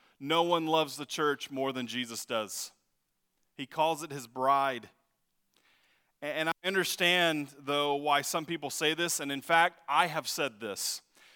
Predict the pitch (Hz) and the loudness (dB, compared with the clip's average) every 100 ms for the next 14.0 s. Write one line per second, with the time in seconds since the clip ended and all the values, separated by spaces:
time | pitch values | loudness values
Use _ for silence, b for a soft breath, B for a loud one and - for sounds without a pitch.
0 | b 147 143 139 143 131 170 165 170 156 | b 0 0 0 -4 -2 -2 0 0 0
1 | 143 147 151 147 151 147 131 175 156 - | -4 -8 -8 -8 -4 -4 0 0 0 -2
2 | 165 160 160 147 - b b b _ 175 | 2 4 4 0 -6 b b b _ -2
3 | 185 170 170 170 170 117 214 269 247 - | 0 2 2 -2 -8 0 2 2 0 -2
4 | 185 123 185 208 190 175 185 208 196 190 | -2 4 6 8 6 2 4 4 4 4
5 | 185 175 175 - 185 185 175 - - - | 6 6 4 0 0 2 0 -4 -6 -8
6 | _ _ 139 127 - 175 - 156 123 131 | _ _ -18 -6 -2 -2 -2 -4 -2 -2
7 | 120 117 101 - - - - _ _ _ | -2 -4 -6 -6 -10 -10 -16 _ _ _
8 | _ _ _ _ 165 185 170 160 160 - | _ _ _ _ -6 -2 0 2 0 2
9 | 190 185 190 160 139 - 196 135 - - | 4 4 4 0 -2 2 4 4 -2 -16
10 | _ _ _ _ _ _ _ _ _ _ | _ _ _ _ _ _ _ _ _ _
11 | _ _ _ _ _ _ _ _ _ _ | _ _ _ _ _ _ _ _ _ _
12 | 123 160 156 165 156 139 170 180 156 151 | -2 -2 2 2 2 2 0 0 -2 0
13 | 170 190 170 160 143 147 135 143 147 | 2 6 6 6 2 -6 -8 -2 -2